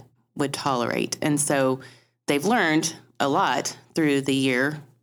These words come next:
and a half, two years, and they certainly don't vent patients right away like they were doing at the beginning. I mean, when we were talking to our respiratory therapist who were working with these patients directly,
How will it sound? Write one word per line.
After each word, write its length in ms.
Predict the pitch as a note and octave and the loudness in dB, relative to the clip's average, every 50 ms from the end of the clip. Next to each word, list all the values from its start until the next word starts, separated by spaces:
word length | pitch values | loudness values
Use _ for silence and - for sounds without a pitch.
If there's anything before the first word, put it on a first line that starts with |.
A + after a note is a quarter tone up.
| _ - | _ -2
and 100 | D3 C3+ | 0 0
a 40 | C3+ | 2
half, 200 | C3+ C3 C3+ C3+ | 2 0 0 -2
two 140 | - - C#3 | -2 -2 -2
years, 400 | C3 C3 B2+ B2 C3 C#3+ D3 - - - - - - _ _ _ _ _ - | 0 0 0 0 0 0 -2 -6 -8 -14 -20 -20 -20 _ _ _ _ _ -2
and 480 | - D#3 C#3 C3+ C3+ C3 C3 - - - - - _ - - | 0 2 4 4 4 2 2 0 -4 -4 -8 -12 _ -12 -4
they 180 | - E3 D3+ | -2 0 0
certainly 840 | C#3 - - F3+ - - D#3+ D3+ C#3+ C3+ B2+ B2 B2+ B2 - - - - - - - | 2 2 2 2 2 2 2 2 4 2 2 2 2 0 -2 -4 -8 -18 -20 -14 -4
don't 300 | - D#3+ C#3+ C3+ - C3+ | -2 0 2 2 2 0
vent 240 | C3+ C#3+ B2 - - | 0 0 -2 -2 -2
patients 640 | - - C3+ B2+ - A2+ G2 - - - - - - - - - - | -2 -2 -2 0 0 0 0 0 0 0 0 -2 -4 -8 -10 -10 -8
right 260 | - D3+ D3 C3 B2+ C#3 | -4 -2 -2 0 0 0
away 220 | C3 B2+ B2+ B2 | 0 0 -2 -2
like 240 | A#2+ D3 D3+ D3+ D3+ | -2 -2 -4 -2 -2
they 100 | D3 C#3+ | -4 -2
were 140 | C#3 C3+ C3 | -2 -2 -2
doing 420 | C3 C3+ C3 B2+ B2 B2 C3+ - | 0 0 0 0 0 0 0 -2
at 100 | - - | -2 -2
the 80 | D3 C3 | -2 -2
beginning. 520 | C3+ C3 - C3 B2 B2 B2+ C#3 C#3+ C#3+ - | -2 -2 -2 -2 0 0 0 0 -2 -2 -2
I 80 | C#3+ C#3+ | -2 0
mean, 260 | C#3+ C#3+ C#3 C#3 C3+ | 0 2 2 2 2
when 80 | C3+ C3+ | 2 2
we 120 | C3+ C3 | 2 0
were 100 | C3+ C#3 | 0 -2
talking 360 | C3+ - C#3+ C#3 - C#3+ C#3+ C#3 | -2 -4 -6 -4 -2 -4 -4 -2
to 140 | - C#3 | -2 -2
our 100 | C3+ B2 | -2 -2
respiratory 440 | B2 B2+ B2+ - - - D3 - C3+ | -2 -4 -4 -6 -6 -6 -4 -4 -4
therapist 640 | C3+ D3 C#3 C3 C3 C3 C3+ B2+ B2+ C3+ - - - - - - - _ _ _ _ _ | -2 -2 -2 -2 -2 -2 0 0 0 0 0 -2 -4 -6 -14 -20 -20 _ _ _ _ _
who 120 | - D#3 C#3 | 2 2 4
were 220 | C#3 C3+ C3 C3 A2+ - - | 4 4 2 0 -2 -4 -2
working 300 | - C#3+ C3+ C3+ C#3 C#3 | -2 0 0 0 2 2
with 120 | C3+ C3 C3+ | 2 2 2
these 180 | C#3 C3+ C3 | 0 -2 0
patients 400 | - C#3+ C3 C3 C3 B2+ A#2+ - | 0 0 0 0 0 0 -2 -2
directly, 600 | - C#3 C#3+ C#3 C#3+ C#3+ - - B2 B2 C3+ C3+ | -2 -2 -2 -2 -2 -2 -2 -2 0 0 -2 -4